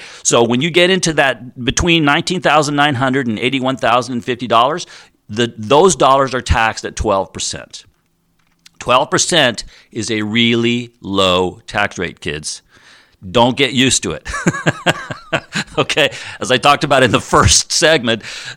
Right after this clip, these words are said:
they have to come up with money to pay for all these dollars we're borrowing, and the only way they do it is they either refinance a debt or they tax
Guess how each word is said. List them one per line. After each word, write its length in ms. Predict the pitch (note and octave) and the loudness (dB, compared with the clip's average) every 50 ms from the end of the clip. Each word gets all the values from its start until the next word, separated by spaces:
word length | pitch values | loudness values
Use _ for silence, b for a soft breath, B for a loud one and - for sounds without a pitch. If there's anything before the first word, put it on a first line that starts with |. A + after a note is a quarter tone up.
| B - | B -14
they 340 | A2 A2 G#2 A#2 C#3 D3+ D3 | -12 -6 0 2 2 4 4
have 280 | D#3+ E3 D#3 D#3+ - | 4 2 2 2 2
to 100 | - E3 | 2 2
come 240 | - - E3 D#3+ D3+ | 2 2 0 2 4
up 160 | D3+ D3 C#3+ | 4 2 4
with 140 | F3 E3 D3+ | 2 0 0
money 280 | C#3+ D3 D3 C#3+ C#3+ C3+ | 2 2 2 4 2 2
to 100 | C3+ C#3+ | 0 2
pay 220 | - - C#3+ C#3+ | 4 4 4 4
for 120 | D3 - C#3+ | 2 4 4
all 100 | C#3 C#3 | 4 4
these 180 | C#3 C3+ B2+ | 4 2 2
dollars 360 | A#2 D3 C#3 C#3 C3+ C3 A2+ C#3 | 4 4 6 6 6 6 4 4
we're 80 | D3 | 2
borrowing, 640 | B2 B2 D3+ D3+ D3 C#3+ C3 A#2+ A#2 A2+ A2 G#2 - | 2 4 4 6 6 6 4 4 2 0 -2 -4 -6
and 200 | A2+ A2+ G#2+ G#2 | -8 -6 -4 -2
the 120 | G#2+ A2 | -2 0
only 240 | A#2+ B2+ C#3 D3 D3 | 0 0 0 0 0
way 240 | C#3+ D3 D#3 D#3 D#3 | 2 4 4 4 4
they 160 | D3+ D3+ D#3+ | 4 2 4
do 220 | D#3+ F3+ D#3+ C3+ | 4 4 6 6
it 180 | A#2+ A#2 G2+ A#2 | 4 2 0 -2
is 220 | A2 A2 G#2+ F#2+ | -4 -4 -4 -2
they 180 | G2 A2+ G#2 A2 | -2 -2 0 0
either 240 | A#2+ C3 A2+ A#2 G#2+ | -2 -2 -2 -2 -2
refinance 640 | G#2 C3 D3 - - D3+ C3+ C#3 D3 D3 C#3+ - | 0 0 0 0 0 -4 -2 0 0 -2 -2 -2
a 40 | D3 | -4
debt 360 | B2 G#2+ - D3 D#3 D3+ - | -2 0 2 2 2 0 0
or 100 | A2 A2+ | -2 -2
they 160 | G#2+ A2 A2+ A#2 | -2 -2 -2 -4
tax 400 | - - A2 G#2+ G#2+ - - | -2 0 0 0 0 -2 -6